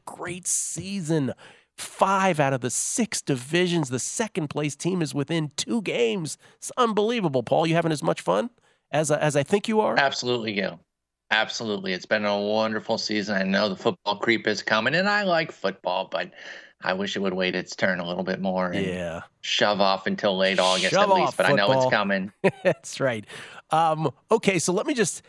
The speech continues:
Speaker 1: ask you about, 'cause I was talking earlier about, okay, you know, look, Shohei's gonna stay. Looks like, it looks like Blake Snell and Josh Hader probably gonna stay with San Diego.
Speaker 2: Yeah.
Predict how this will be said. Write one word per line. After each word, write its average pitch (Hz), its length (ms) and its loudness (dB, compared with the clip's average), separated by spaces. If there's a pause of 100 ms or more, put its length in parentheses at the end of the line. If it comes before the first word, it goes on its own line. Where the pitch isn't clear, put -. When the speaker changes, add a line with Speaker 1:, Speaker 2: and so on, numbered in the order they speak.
(180)
Speaker 1:
ask 156 220 2
you 160 80 6
about, 127 260 2
'cause 135 180 0
I 160 200 0
was 185 100 2
talking 131 240 4
earlier 117 240 2
about, 104 240 0
okay, 120 480 0 (420)
you 143 120 4
know, 135 160 2
look, 123 160 0
Shohei's 143 400 2
gonna 127 160 -2
stay. 123 160 0
Looks 165 260 2
like, 143 320 0
it 151 80 -2
looks 151 240 0
like 135 140 6
Blake 123 260 0
Snell 120 300 2
and 110 100 -2
Josh 117 300 0
Hader 117 280 2
probably 127 880 0
gonna 131 160 0
stay 131 420 0
with 127 220 -4
San 120 280 0
Diego. 104 420 0
Speaker 2:
Yeah. 101 120 -4